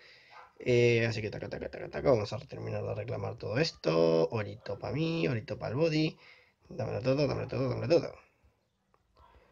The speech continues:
Dos monedas, dos monedas, eso es lo que hablaba en la review de Krupo,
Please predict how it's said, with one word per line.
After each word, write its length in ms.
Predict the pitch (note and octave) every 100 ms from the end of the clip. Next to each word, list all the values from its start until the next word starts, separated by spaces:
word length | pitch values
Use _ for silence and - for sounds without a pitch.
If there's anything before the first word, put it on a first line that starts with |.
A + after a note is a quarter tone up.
| _ -
Dos 240 | D3+ G3
monedas, 580 | F#3 D3 D3 D#3 - -
dos 260 | - C3+ D3
monedas, 420 | B2+ B2 B2 A#2+
eso 180 | C#3+ E3
es 60 | D3+
lo 140 | C3+
que 80 | B2+
hablaba 680 | B2 B2+ C3+ C3 B2+ B2 - _ - -
en 140 | B2+
la 80 | B2+
review 220 | B2 B2+
de 100 | B2
Krupo, 460 | B2 D3 B2 C3